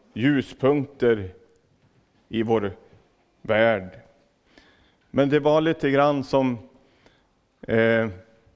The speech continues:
här i veckan så hade jag veterinären på besök, och så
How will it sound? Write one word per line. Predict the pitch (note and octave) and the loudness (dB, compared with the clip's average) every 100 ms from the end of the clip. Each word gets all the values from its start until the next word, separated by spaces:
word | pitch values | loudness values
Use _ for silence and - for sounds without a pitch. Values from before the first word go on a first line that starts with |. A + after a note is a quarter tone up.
| _ _ _ _ _ _ _ _ _ _ _ _ _ - | _ _ _ _ _ _ _ _ _ _ _ _ _ -6
här | A#2+ C#3 | 0 0
i | |
veckan | C#3 C#3+ - - D3+ C3 | 2 -2 -2 0 0 2
så | C3+ C3 A#2+ - | 0 0 -4 0
hade | C3 C3 | 2 4
jag | C3+ C3 A#2+ G#2 | 2 2 -2 -6
veterinären | - B2+ - B2+ A2+ A#2 B2 B2 A2 | -2 0 0 0 2 2 2 0 -2
på | G#2 | -4
besök, | G#2 - A2 A2 - A2 | -4 -2 -2 -2 -4 -10
och | G#2 | -6
så | C3+ C3+ | -4 -4